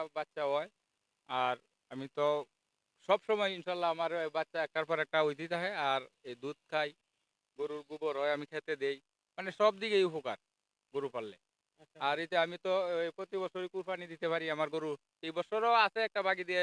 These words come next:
Speaker 1: মানে বড় ছিল, এটা বাকি দিয়ে লাইছি। আমি নিজে তো আর সব পালা সম্ভব না। আমার এখন একটাই আছে, আর এটার একটা বাছুর আছে, আর একটা বাকি দিয়ে লাইছি। পুকুরে মাছ,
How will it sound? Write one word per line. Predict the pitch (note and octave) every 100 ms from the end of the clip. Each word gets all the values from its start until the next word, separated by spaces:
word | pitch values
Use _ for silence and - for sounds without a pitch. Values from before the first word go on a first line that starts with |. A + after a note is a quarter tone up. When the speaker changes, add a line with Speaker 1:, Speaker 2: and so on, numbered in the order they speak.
| E3+
Speaker 1:
মানে | E3+ E3
বড় | F3+ F#3+
ছিল, | F3 F#3+
এটা | G3+ F3
বাকি | F3 E3+
দিয়ে | D#3+ D#3
লাইছি। | C3 C3+
আমি | C3+
নিজে | D3+ D#3 D#3
তো | D3
আর | D3
সব | D3+ _ _ _ _ -
পালা | F3 F3+
সম্ভব | F#3+ F#3+ G3+
না। | A3 B2+ _ _ _ _
আমার | C3 C#3+
এখন | C#3+ C#3+ C#3+
একটাই | C#3 - E3 F3
আছে, | E3 G3+ A3+ C3
আর | C3
এটার | B2+ C3+
একটা | D3
বাছুর | C#3 C#3 D3+
আছে, | E3+ G3+ A3+ _ _ _ _ -
আর | C3+
একটা | -
বাকি | C3 C3+
দিয়ে | B2+ A#2+
লাইছি। | G2
পুকুরে | D3 G3+ A3
মাছ, | G3+ G#3